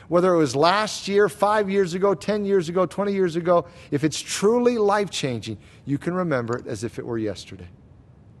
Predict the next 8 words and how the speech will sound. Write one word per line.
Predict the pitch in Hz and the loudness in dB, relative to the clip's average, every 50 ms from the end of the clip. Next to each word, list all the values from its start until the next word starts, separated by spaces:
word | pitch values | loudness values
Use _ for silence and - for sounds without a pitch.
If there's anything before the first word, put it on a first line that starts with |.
| - - - - - | -20 -20 -20 -10 -4
You | 139 147 | -2 0
remember | 147 143 147 147 131 127 | 0 0 0 0 0 2
every | 127 135 143 180 | 2 2 0 0
detail | 175 160 185 185 - - 175 175 175 | -2 -2 -2 -4 -2 -2 -2 0 0
about | 175 151 147 139 135 120 | 0 0 0 -2 -2 -6
it. | 107 - - - - - - - _ - - _ - - - - | -12 -16 -20 -20 -20 -20 -20 -20 _ -20 -20 _ -20 -20 -14 -10
It's | 131 120 - - - | -10 -8 -8 -10 -8
just | - 165 175 151 - - - | -4 -2 -2 -2 -4 -8 -18